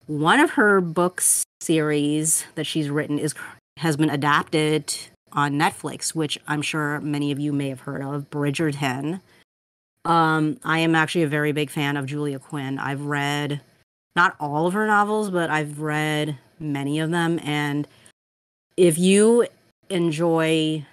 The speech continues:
Jane Austen, I would say you would probably enjoy her work as well, because it's set in roughly the same Regency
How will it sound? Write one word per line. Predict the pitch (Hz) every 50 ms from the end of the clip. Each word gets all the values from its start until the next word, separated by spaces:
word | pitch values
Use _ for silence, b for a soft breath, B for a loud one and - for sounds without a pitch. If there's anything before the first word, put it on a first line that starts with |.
| _ _
Jane | - - 160 156 147
Austen, | 147 143 135 127 143 - - - 170 160 156 156
I | - 135 147
would | 147 147 151
say | - - 151
you | 147 143
would | 151 131
probably | - 147 143 143 143
enjoy | 135 139 135 143 139 135 135 135
her | 127 - - 135 135 131 131 131 131 143 147 143 - _ _ _ _ _
work | 160 156 151 151 156 151 151 -
as | - 143 139 143
well, | 143 143 139 139 147 147
because | 147 151 139 143 151 151 147 147 147 143 - B B B B B _ _ _ _ _ _ _ _ _ _ _
it's | - 190 180 185 -
set | - - - - 226 208 208 220 -
in | 196 190 180 185 170 156 156
roughly | 156 160 156 160 160 - 185 180 165 165
the | 156 156 156
same | 151 - - 185 165 165 160 160 160 160 160 156 156 156 156 156 147 147
Regency | 151 151 151 151 151 151 151 143 151 156 151 156 - - - 170 156 151 143 143 139 143 143 139 139 135